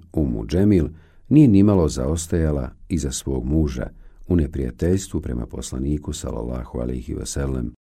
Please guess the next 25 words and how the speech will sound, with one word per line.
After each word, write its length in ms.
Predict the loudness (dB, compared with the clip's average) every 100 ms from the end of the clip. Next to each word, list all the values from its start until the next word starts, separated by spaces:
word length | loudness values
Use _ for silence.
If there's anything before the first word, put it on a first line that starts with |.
| _ _ _
Njena 320 | 6 8 8 6
mržnja 380 | 4 4 2
bila 280 | 2 2 2
je 140 | 0 -2
tolika 500 | -2 -2 0 -2 -4 -10 _ -6
da 120 | 0
je 80 | 0
stavljala 460 | 0 0 0 0 -2
trnje 360 | 0 0 0
po 120 | -2
putu 440 | -6 -2 0 0 -4
kojim 240 | -2 -4
će 160 | -2 -4
naići 380 | -2 -4 -4 -4
Allahov 460 | -2 -4 -4 -8
poslanik, 680 | -8 -8 -6 -4 -4 -6 -12 _ _ _ _ -4
a 120 | 2
nosila 420 | 2 4 2 2
ga 100 | 0
je 120 | -4
noću 460 | -2 -2 -2 -4 -6 -10 _ _ -6
i 140 | -4
pred 180 | -4 -4
njegovu 360 | -2 -4 -6
kuću. 400 | -8 -8 -8 -12